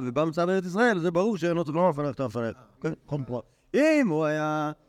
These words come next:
אם הוא היה כותב הכל בארץ והולך לחוץ לארץ, עכשיו לכאורה הוא עמד על הגט הזה, כדי להעביר אותו לחוץ לארץ, נכון? גם מכאן לשם,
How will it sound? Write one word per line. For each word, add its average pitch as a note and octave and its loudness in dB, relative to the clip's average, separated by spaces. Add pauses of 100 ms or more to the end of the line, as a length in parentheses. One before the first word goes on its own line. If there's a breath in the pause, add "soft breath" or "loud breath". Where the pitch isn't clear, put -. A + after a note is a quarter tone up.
(160)
אם A3+ 2
הוא D#3 2
היה D3 2
כותב C#3+ -2
הכל C#3+ 0
בארץ C#3+ 0
והולך D3+ 2
לחוץ B2+ -4
לארץ, D3 0
עכשיו C#3+ -2
לכאורה C#3+ 0
הוא D3+ 0
עמד D3+ 0
על D3 0
הגט C#3 -2
הזה, A#2+ -2 (460)
כדי A2 -2
להעביר A2 0
אותו B2 0
לחוץ F3 0
לארץ, B2+ 0
נכון? A2 -6
גם B2+ 0 (120)
מכאן A#2+ -4
לשם, C#3+ 0